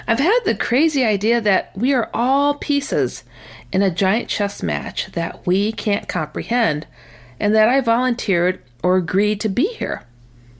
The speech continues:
I've spent a good portion of my life preparing for a battle of some sort. Years in the martial arts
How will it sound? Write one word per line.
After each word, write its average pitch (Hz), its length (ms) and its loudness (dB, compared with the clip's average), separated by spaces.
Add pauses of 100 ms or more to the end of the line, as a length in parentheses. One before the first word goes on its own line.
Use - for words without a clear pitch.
(580)
I've 240 120 0
spent - 560 -2
a 202 100 4
good 196 460 2
portion 233 340 0
of 196 80 2
my 190 180 2
life 160 320 -2
preparing 190 600 0
for 156 180 -2
a 143 60 -2
battle 151 360 0
of 135 120 -4
some 139 200 -6
sort. - 440 -2 (680)
Years 202 760 2
in 165 180 -2
the 151 100 0
martial 147 440 -2
arts 127 420 -2